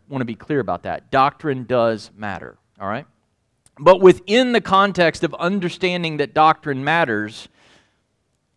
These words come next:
we still have a passion, or at least we should still have a passion, to reach all kinds of people for our King who are right now outside of the family of faith. We cannot retreat from that mindset. We are a Great Commission people. We are going after people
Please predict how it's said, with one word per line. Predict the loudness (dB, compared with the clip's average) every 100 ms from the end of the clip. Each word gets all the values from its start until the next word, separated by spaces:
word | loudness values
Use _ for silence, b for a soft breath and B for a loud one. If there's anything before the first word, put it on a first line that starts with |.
| _
we | 4 4
still | 4 2 6 8 8
have | 6 6
a | 2
passion, | 2 4 4 0 -6 -2
or | 2 2
at |
least | 2 -2 -4
we | -8
should | -2 4 4
still | 4 2
have | 4 4 2
a |
passion, | 2 2 2 -2 -8 b b b
to | 6 6
reach | 6 0 0 -2 2
all | 8 10 8
kinds | 6 2 2 0
of | -6
people | -6 -4 -4
for | -2 2 4
our | 4
King | 0 0 0 -4 b b 4
who | 10
are | 10 12
right | 10 8
now | 6 4 4 4
outside | 4 2 2 4 4
of | 2
the | -4
family | -6 -6 -4
of | -4
faith. | -2 -2 -2
We | -4 -2
cannot | 0 2 0 -2
retreat | -8 -6 -6 -6 -6
from | -4 0
that | 0 0
mindset. | -2 -2 -2 -2 0 0
We | -2 4
are | 8 8
a | 6
Great | 2 4 4 4 -2
Commission | -4 0 0 -2 -4 -6 -8
people. | -10 -10 -8 -6 -4
We | 2 2
are |
going | 4 6 6 6 2
after | -2 -2 -6
people | -6 -6 -2 -2